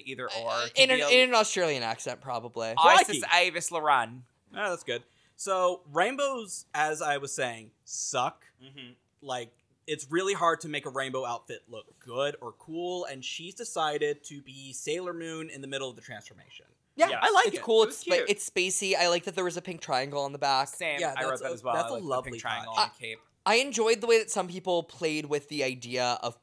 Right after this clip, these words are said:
Speaker 2: pride without doing rainbow,
Speaker 1: Yeah.
Speaker 2: which I thought
Speaker 3: Yeah,
Speaker 2: was smart.
Speaker 3: yeah.
Speaker 2: It was kind of the opposite of what Shea Coulee did, where she was like, "I'm not gonna use a single rainbow color in my rainbow look."
Speaker 1: Yep.
Speaker 3: And
Speaker 2: Which is still
Speaker 3: she
Speaker 2: my
Speaker 3: was.
Speaker 2: favorite thing.
Speaker 1: Yep.
Speaker 2: Yeah,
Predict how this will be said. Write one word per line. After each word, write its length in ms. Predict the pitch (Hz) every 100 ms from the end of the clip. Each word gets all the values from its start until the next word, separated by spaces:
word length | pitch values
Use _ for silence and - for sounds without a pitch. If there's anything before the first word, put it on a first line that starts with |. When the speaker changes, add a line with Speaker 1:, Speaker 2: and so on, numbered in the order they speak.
| -
Speaker 2:
pride 480 | - 135 120 120
without 180 | 127 117
doing 220 | 117 110 107
rainbow, 520 | 113 143 175 220 240
Speaker 1:
Yeah. 100 | 214
Speaker 2:
which 80 | 277
I 40 | 190
thought 80 | 196
Speaker 3:
Yeah, 20 |
Speaker 2:
was 120 | 190 -
smart. 320 | 208 220 226
Speaker 3:
yeah. 80 | - - _
Speaker 2:
It 80 | 226
was 240 | 247 185 -
kind 180 | - 226
of 60 | 226
the 100 | 220
opposite 440 | - 147 156 - 160
of 120 | 143
what 240 | 147 135
Shea 200 | - 151
Coulee 320 | 135 151 123 120
did, 200 | 143 131
where 120 | 123
she 140 | -
was 100 | 123 123
like, 220 | 123 - - - 180
"I'm 200 | 190 233
not 160 | 254
gonna 140 | 254 233
use 200 | 214 156
a 60 | 131
single 540 | - 170 170 175 185
rainbow 400 | 160 139 143 147
color 340 | 143 139 143 202
in 160 | 165
my 140 | 123 127
rainbow 440 | 131 101 95 73
look." 300 | - 160 - _ _
Speaker 1:
Yep. 180 | 127 160
Speaker 3:
And 160 | 165 185
Speaker 2:
Which 80 |
is 100 | 247
still 240 | - 208 214
Speaker 3:
she 40 | 226
Speaker 2:
my 180 | - -
Speaker 3:
was. 260 | 131 104
Speaker 2:
favorite 520 | 156 156 156 165 156 - -
thing. 400 | 110 87 156 160 -
Speaker 1:
Yep. 100 | 123
Speaker 2:
Yeah, 300 | 233 233 175